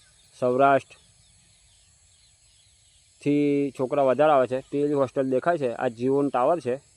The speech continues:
બીજું જીવન ટાવર. પેલું તો આગળ તો એક બતાવ્યું, આગળ જુદું, આ બીજું. આ હોસ્ટેલો છે. આ દિવાલ દેખાય એ, એની અંદર પેલી બાજુ યુનિવર્સિટી,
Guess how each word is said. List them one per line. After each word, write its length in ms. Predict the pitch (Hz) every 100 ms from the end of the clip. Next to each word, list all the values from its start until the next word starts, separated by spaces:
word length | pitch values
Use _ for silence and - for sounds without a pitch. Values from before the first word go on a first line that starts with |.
| _ _ _ _ _ _ _ _ _ 151
બીજું 300 | 139 160 151
જીવન 260 | 135 131
ટાવર. 220 | 123 120
પેલું 260 | 123 131 135
તો 80 | 139
આગળ 240 | 120 127
તો 120 | 123
એક 120 | 139 143
બતાવ્યું, 320 | 127 135 135
આગળ 160 | 131
જુદું, 400 | 135 160 156 135 -
આ 120 | 127
બીજું. 400 | 135 139 127 135 - _ _ _ _
આ 220 | 131 135 139
હોસ્ટેલો 460 | 127 - 143 131
છે. 80 | 117
આ 220 | 110 131
દિવાલ 320 | 139 131 139
દેખાય 260 | 143 143 165
એ, 160 | 147 143
એની 320 | 147 131 151
અંદર 380 | 135 131 147 175
પેલી 320 | - 139 143
બાજુ 340 | 139 135 185 - _ _ _ _ _ _
યુનિવર્સિટી, 720 | 131 147 156 147 123 113 98